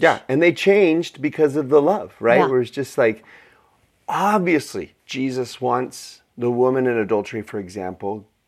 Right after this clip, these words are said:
Speaker 1: "Go thy way and sin no more. That is the life I actually want you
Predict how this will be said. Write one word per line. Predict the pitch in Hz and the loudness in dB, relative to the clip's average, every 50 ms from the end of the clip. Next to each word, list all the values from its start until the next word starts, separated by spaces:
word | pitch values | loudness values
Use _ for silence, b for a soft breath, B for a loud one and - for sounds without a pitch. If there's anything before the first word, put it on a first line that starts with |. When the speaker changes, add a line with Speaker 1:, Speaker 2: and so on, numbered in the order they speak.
| _ - | _ 0
Speaker 1:
"Go | 139 120 117 123 | 2 4 4 4
thy | 127 135 143 147 151 | 4 4 4 4 4
way | 151 113 110 98 95 95 98 95 - - | 2 0 0 0 0 -2 -2 -4 -8 -10
and | 117 107 107 | -12 -12 -12
sin | 104 - - - 113 104 101 101 98 | -12 -14 -12 -10 -8 -8 -6 -8 -8
no | 98 98 95 95 92 | -8 -6 -6 -6 -6
more. | 92 92 92 90 90 95 | -6 -8 -10 -10 -10 -8
That | - 101 - - | -6 -6 -6 -6
is | 110 110 101 | -6 -10 -10
the | - 113 104 | -8 -8 -8
life | 104 101 92 98 107 107 - | -6 -4 -4 -6 -6 -6 -8
I | 110 107 - | -8 -6 -4
actually | 95 101 98 - - - 110 104 | -6 -6 -6 -8 -12 -10 -10 -10
want | 101 92 90 92 98 92 90 - - | -10 -8 -6 -4 -4 -2 -4 -4 -8
you | 95 87 85 82 78 | -12 -12 -10 -12 -12